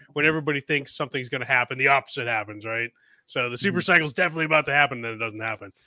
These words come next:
Speaker 1: Right? Instead, we get a crash. So I, I kinda feel like, I do feel like things are turning around. Uh, the situation in Ukraine, I think, is probably the one thing that could sort of,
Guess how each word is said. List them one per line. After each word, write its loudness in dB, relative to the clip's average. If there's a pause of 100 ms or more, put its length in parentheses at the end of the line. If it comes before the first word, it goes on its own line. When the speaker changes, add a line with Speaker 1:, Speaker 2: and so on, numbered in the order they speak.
(280)
Speaker 1:
Right? -4
Instead, -6
we -14
get -2
a -8
crash. -6
So -4
I, -2
I -6
kinda -4
feel -2
like, 0
I 2
do -6
feel -2
like 2
things -6
are -6
turning -6
around. -4 (500)
Uh, 0
the -14
situation 0
in -4
Ukraine, -4
I -2
think, -8
is -8
probably -6 (560)
the -6
one -2
thing -2
that -2
could -10
sort -4
of, -6